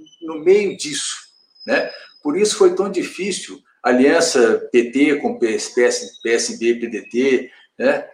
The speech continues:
Então, é, é, é, tá, é, nós temos uma direi-, uma esquerda fragmentada, mas ela não é fragmentada só conjunturalmente, acho que ela tá fragmentando-se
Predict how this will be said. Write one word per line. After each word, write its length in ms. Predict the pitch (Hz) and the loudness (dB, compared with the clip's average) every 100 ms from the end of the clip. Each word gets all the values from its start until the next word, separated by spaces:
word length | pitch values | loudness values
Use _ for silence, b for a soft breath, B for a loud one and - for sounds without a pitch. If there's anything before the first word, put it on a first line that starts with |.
| _ - | _ -4
Então, 160 | - | 0
é, 300 | - 139 120 | 2 0 0
é, 360 | 113 120 - 120 | 0 0 4 4
é, 120 | 127 | 2
tá, 420 | 120 131 143 143 - | 2 4 4 0 -4
é, 380 | 117 110 113 120 | -4 -2 -2 -4
nós 260 | 123 123 | -4 -2
temos 180 | 160 160 | -4 -4
uma 160 | 160 160 | -2 -2
direi-, 300 | 151 147 131 | 0 0 0
uma 160 | 127 | -2
esquerda 320 | 123 - 135 | -2 0 0
fragmentada, 920 | - 139 143 135 127 117 131 180 185 - | 2 2 2 0 0 -2 2 4 4 0
mas 100 | 123 | -4
ela 100 | 165 | -2
não 120 | 214 | -2
é 100 | 220 | 0
fragmentada 580 | 190 185 143 120 143 135 | 0 0 -2 -2 0 -2
só 200 | - 143 | 0 -2
conjunturalmente, 880 | - 151 127 127 123 110 95 - - | -2 -8 -8 -8 -4 -4 -6 -14 -18
acho 100 | - | -6
que 80 | 131 | -4
ela 120 | 135 | 0
tá 180 | 147 143 | 0 0
fragmentando-se 880 | 151 143 143 123 117 143 - - | 0 -2 -2 -4 -2 -2 -2 -8